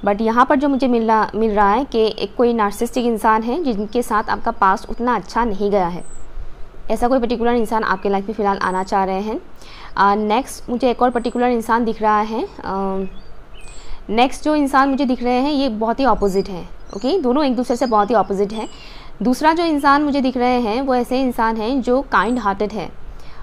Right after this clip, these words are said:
और प्योर हार्टेड है। ओके, अ, बहुत ही काइंड हार्टेड, प्योर हार्टेड इंसान है। ऐसा कोई particular इंसान भी आपके life में आना चाहते हैं। दोनों ही एक दूसरे से काफ़ी ज़्यादा opposite है। दूसरा जो इंसान है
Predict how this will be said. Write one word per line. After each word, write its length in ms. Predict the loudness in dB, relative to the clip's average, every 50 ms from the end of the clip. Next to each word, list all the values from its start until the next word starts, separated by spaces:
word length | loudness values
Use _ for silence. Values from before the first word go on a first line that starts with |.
| -6 0 0
और 120 | 2 2
प्योर 320 | 0 2 2 4 4 4
हार्टेड 340 | 4 2 0 0 0 -2 -4
है। 160 | -4 -6 -8 -10 -12 -14 -16 -18 -16 -14 -12 -10
ओके, 280 | -6 -2 0 0 0 -2 -6 -12 -12 -8
अ, 100 | -6 -4
बहुत 220 | 0 0 0 0 0
ही 40 |
काइंड 320 | 2 2 2 2 2 0 0
हार्टेड, 320 | -2 -2 0 -2 -2 -2
प्योर 220 | 0 0 0 2 2
हार्टेड 280 | 0 -2 -2 -2 -2
इंसान 360 | -2 -2 0 0 0 0 0
है। 60 | -2 -4
ऐसा 300 | -4 -4 -4 -2 -2 -2
कोई 160 | -2 -2 -2
particular 380 | -2 -4 -6 -4 -2 -2 -2
इंसान 380 | 0 -2 -2 0 0 0 0 0
भी 100 | 0 0
आपके 260 | 0 0 0 -2 -2
life 220 | 0 0 0 0 0
में 100 | 0 0
आना 240 | 2 2 0 0
चाहते 300 | 0 -2 -2 -2 -2 -2
हैं। 300 | -2 -2 -4 -4 -6 -6 -8 -8 -6 -4 -4 -4 -4 0 2
दोनों 280 | 2 4 4 4 4
ही 80 | 4 4
एक 140 | 4 2 2
दूसरे 220 | 2 0 0 0
से 120 | 0 -2 0
काफ़ी 340 | 2 2 2 2 0 0
ज़्यादा 280 | 0 2 2 2 2 2
opposite 580 | 2 2 0 0 0 0 0 0 0 -2 -2 -4
है। 160 | -6 -8 -8 -10 -14 -14 -16 -16 -16 -14 -12 -10 -8 -8 -8 -8 -8 -8 -8 -10 -10 -12 -14 -16 -16 -18 -16 -16 -14 -14 -14 -14 -14 -16 -20 -20 -20 -20 -20 -20 -18 -16 -14 -12 -12 -10 -10 -10 -10 -12 -14 -14 -14 -14 -14 -10 -4 0
दूसरा 320 | 0 0 2 4 4 4
जो 120 | 4 4 2
इंसान 420 | 2 2 2 4 4 6 6 4
है 220 | 2 0 -2 -4